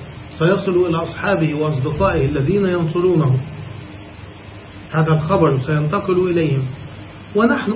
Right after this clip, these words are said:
أدرى الناس بمن دخل في دينه، ونحن نعلم، نحن أكثر الناس خبرة بهؤلاء المؤمنين الجدد، عندما يدخلون في الدين لا يخرجون، نحن نعرف هذا الدين،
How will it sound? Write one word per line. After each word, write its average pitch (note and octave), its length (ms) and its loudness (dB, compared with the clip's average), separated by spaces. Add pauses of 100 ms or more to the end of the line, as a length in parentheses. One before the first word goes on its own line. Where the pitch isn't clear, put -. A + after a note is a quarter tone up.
أدرى G3+ 300 2
الناس F#3 460 2
بمن D#3+ 340 2
دخل G3 400 -2
في G3 140 -6
دينه، D#3+ 440 0
ونحن D3+ 340 0
نعلم، D#3+ 540 2 (720)
نحن C#3 200 -2 (120)
أكثر C#3 600 -2 (100)
الناس F#3 400 2
خبرة F3+ 640 2 (460)
بهؤلاء G3+ 540 4
المؤمنين F3 560 2
الجدد، D#3 420 2 (420)
عندما F#3 340 2
يدخلون F3+ 560 2
في - 80 -4
الدين G#3+ 260 2
لا F#3+ 200 6
يخرجون، D#3+ 600 2
نحن C#3+ 280 0
نعرف E3 360 2
هذا E3 280 2
الدين، D#3 320 0